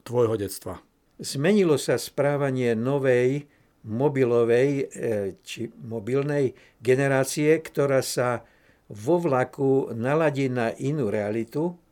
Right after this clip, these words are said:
Speaker 2: nevníma svoje okolie a, okrem iného, e, nie je ochotná starším ľuďom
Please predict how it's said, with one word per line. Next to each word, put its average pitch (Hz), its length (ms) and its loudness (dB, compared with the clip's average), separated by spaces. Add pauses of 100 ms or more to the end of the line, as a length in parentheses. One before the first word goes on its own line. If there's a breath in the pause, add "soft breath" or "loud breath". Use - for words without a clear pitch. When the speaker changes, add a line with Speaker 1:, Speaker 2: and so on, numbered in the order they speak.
(120)
Speaker 2:
nevníma 190 560 4
svoje 147 400 2
okolie 147 480 2
a, 143 400 -2 (240)
okrem 127 480 -4
iného, 139 480 -2 (480 soft breath)
e, 113 640 -2
nie 156 480 6
je 151 40 8 (120)
ochotná 160 640 2
starším 156 560 -2
ľuďom 135 480 0